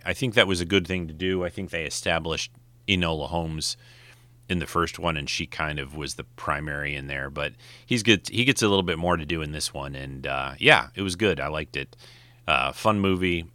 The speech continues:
not too, uh, too deep or anything like that. And, uh, I, I like the, the whole, you know, the way they handle trying to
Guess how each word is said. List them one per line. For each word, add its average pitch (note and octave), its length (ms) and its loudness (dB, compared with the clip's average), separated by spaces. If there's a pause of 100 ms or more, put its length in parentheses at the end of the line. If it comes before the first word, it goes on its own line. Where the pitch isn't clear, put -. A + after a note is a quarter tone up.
not F2+ 260 0
too, F#2 500 -2
uh, D#2 160 -10
too F#2 140 -4
deep E2 380 -4
or D2+ 120 -2
anything D2+ 300 -6
like D2 260 -6
that. C2+ 540 -4
And, C2+ 300 -8
uh, C2+ 160 -4 (680)
I, F#2+ 240 8
I F#2 80 4
like G2 320 6
the, D#2+ 460 2
the D#2 120 -4
whole, D2+ 300 -2 (880)
you F#2+ 140 0
know, D#2+ 140 0
the E2 120 -2
way D#2+ 160 2
they D#2+ 160 2
handle E2+ 420 0
trying D#2+ 320 -2
to D2 120 -6